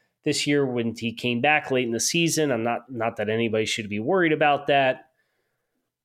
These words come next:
but I don't know. It's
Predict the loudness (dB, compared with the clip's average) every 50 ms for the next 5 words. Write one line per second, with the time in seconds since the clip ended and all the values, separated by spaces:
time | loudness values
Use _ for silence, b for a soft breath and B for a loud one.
0 | _ _ _ _ _ _ -2 0 2 0 0 -2 -6 _ _ _ _ _ _ _
1 | _ _ _ _ _ _ _ _ _ _ _ _ _ _ _ _ -16 -16 -16 -14
2 | -14 -14 -12 -12 -10 -10 -12 -12 -14 _ _ _ -16 -14 -12 -10 -10 -8 -8 -8
3 | -8 -8 -8 -8 -8 -8 -6 -6 -6 -6